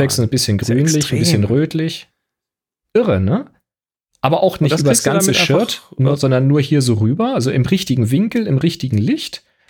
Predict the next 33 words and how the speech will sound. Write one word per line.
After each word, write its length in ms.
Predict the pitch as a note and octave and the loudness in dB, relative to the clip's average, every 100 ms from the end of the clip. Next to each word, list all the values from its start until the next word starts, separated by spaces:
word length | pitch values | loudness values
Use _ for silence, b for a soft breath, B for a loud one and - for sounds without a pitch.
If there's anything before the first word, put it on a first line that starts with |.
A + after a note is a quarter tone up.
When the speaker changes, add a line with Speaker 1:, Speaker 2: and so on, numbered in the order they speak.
| b | b
Speaker 1:
und 120 | D3 C3+ | -2 2
dann 100 | C3+ | 2
mit 120 | - | 0
dem 80 | A2+ | 0
Pinsel 320 | D#3 F3+ D#3 | 0 2 2
Speaker 2:
Aber 100 | C#3+ | 2
Speaker 1:
rüber 240 | C#3+ C#3 C#3+ | 2 2 0
Speaker 2:
da 100 | - | -2
Speaker 1:
und 100 | B2 | -4
dann 100 | A#2 | -2
ist 120 | - | -2
es 120 | A#2 - | -2 -2
weg. 260 | F2+ - - B B B B B B B B B B _ b b b b b b | -4 -4 -14 B B B B B B B B B B _ b b b b b b
Speaker 2:
Aber, 340 | A2 F#2+ G#2 - - | -10 -8 -10 -12 -12
aber 220 | G#2+ A2 | -6 -2
Moiré? 880 | A2 G#2 G2 F#2+ F2+ G#2+ C3+ D#3+ D#3+ B B B B B B B B - | -2 -2 -4 -6 -8 -6 -2 -2 -4 B B B B B B B B -4
Also, 320 | C3+ C#3+ D3 | 2 2 2
äh, 200 | - C3+ | -2 -12
das, 500 | D3+ C3+ C#3 C3 C3+ | -10 -2 -2 -2 -4
das, 260 | C#3+ C3+ - | -4 -2 0
ja, 180 | E3+ F3+ | 2 4
Moiré, 440 | C#3 C#3 D3 C#3+ | 4 4 4 2
Newton-Ringe, 680 | C#3 F3 F3 C#3 B2+ B2+ A#2+ | 2 2 2 2 4 2 2
so 200 | B2+ C#3 | 2 2
in 80 | |
die 120 | C3 C3 | 2 0
Richtung, 480 | D#3 - A2 G#2+ | -2 -2 -4 -2
aber 220 | A2 A2 A2 | -2 -2 -2
das 480 | G#2+ - - - _ _ _ _ _ _ _ - | -6 -8 -12 -16 _ _ _ _ _ _ _ -16
Speaker 1:
Ist 160 | - | -6
verrückt, 420 | - A2 C#3+ - | -2 0 0 -2
ne? 80 | C3+ | 0
Speaker 2:
Hä? 280 | D#3+ F3+ | 2 2